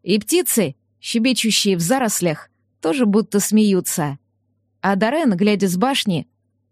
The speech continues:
улыбался. Утро началось со странного зуда. Чесалась спина. Зеркал у дракона в комнатах не было,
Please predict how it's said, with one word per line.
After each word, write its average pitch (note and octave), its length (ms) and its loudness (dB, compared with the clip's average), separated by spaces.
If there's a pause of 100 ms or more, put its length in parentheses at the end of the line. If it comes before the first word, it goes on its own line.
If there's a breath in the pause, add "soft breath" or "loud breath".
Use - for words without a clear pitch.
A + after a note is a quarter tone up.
улыбался. A3+ 840 0 (840)
Утро A3+ 480 0 (440)
началось A3+ 680 2
со G#3 220 0
странного A#3+ 580 4
зуда. A#3 480 0 (880)
Чесалась C4+ 600 0
спина. C4 560 0 (840)
Зеркал A3 640 0
у B3 100 2
дракона A3+ 540 0
в - 60 -8
комнатах B3+ 480 2
не C#4 180 2
было, F3+ 340 0